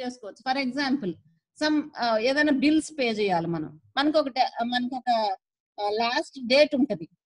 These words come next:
bills పే చేయడానికి. So అది ఇవాళే కాకపోవచ్చు, it is important only. Bill pay చేయడం అనేది ఇంపార్టెంటే కానీ urgent కాదు. అంటే నువ్వు ఎప్పుడైతే ఖాళీ అయ్యావో అప్పుడు చేసుకోవచ్చు ఆ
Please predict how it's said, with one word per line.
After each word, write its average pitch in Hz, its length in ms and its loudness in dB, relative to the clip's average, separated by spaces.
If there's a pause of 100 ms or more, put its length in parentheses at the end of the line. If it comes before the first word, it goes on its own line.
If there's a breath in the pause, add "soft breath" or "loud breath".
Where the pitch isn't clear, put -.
(120)
bills 269 300 -4
పే 240 40 -6
చేయడానికి. 175 600 -4 (520)
So 370 60 8
అది 339 340 6
ఇవాళే 392 360 6
కాకపోవచ్చు, 349 840 2 (680)
it 403 140 -4
is 339 80 0
important 381 640 2
only. 247 200 0 (420)
Bill 294 240 2
pay 370 200 4
చేయడం 339 340 4
అనేది 311 220 2
ఇంపార్టెంటే 254 680 -2 (400)
కానీ 311 280 4 (100)
urgent 269 400 4
కాదు. 165 340 -2 (460)
అంటే 320 340 4
నువ్వు 294 240 4
ఎప్పుడైతే 339 400 2
ఖాళీ 285 380 2
అయ్యావో 220 300 -4
అప్పుడు 311 300 -12
చేసుకోవచ్చు - 580 -12
ఆ - 40 -10